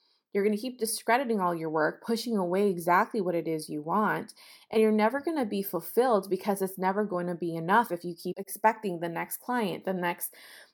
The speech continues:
date, or the next thing your partner needs to do for you in order to make you happy. You're always gonna be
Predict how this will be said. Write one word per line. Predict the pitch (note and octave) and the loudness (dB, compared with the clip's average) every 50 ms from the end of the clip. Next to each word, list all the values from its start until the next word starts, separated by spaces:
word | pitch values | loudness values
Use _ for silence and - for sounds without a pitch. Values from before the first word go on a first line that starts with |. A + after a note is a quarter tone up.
| _ - F3+ | _ -10 2
date, | D#3+ A3 A#3+ C4 A#3+ E3 - - | 6 6 6 6 4 0 -2 -2
or | D3 E3 E3+ | -2 -2 0
the | E3 F3 | 0 0
next | F3+ F#3 F#3+ G#3+ G#3+ - | -2 -2 -4 -6 -4 -2
thing | - G3+ G3+ | -2 0 0
your | F#3 F3+ | -2 -2
partner | - - - C4 - A#3 A3+ | -4 -6 -6 -6 -4 -4 -2
needs | A3 G#3 G3+ G3+ | -2 -2 -2 -4
to | - - F#3 | -6 -8 -8
do | F3+ A3 B3+ D4 | -6 -6 -6 -6
for | D4+ - - C#3+ | -6 -6 -6 -6
you | - - - C2 - - - _ _ _ _ _ _ _ _ _ _ _ _ _ _ _ _ _ _ _ _ _ | -6 -6 -6 -8 -10 -12 -16 _ _ _ _ _ _ _ _ _ _ _ _ _ _ _ _ _ _ _ _ _
in | - G#3 G3+ | 4 6 6
order | G3 F#3+ F3 | 6 6 4
to | F3+ | 2
make | E3+ F3 F3 E3+ E3+ - | 0 -2 -2 -4 -4 -4
you | F3+ F#3+ | -4 -2
happy. | G3+ A3+ B3 B3 B3 B3 - - | -2 0 0 0 0 0 -4 -2
You're | - - F3+ F3 | 2 4 6 8
always | F#3 G3 G#3+ G#3 | 8 6 4 2
gonna | A#3 A#3 | 0 0
be | A#3+ A#3+ A#3 | 2 2 4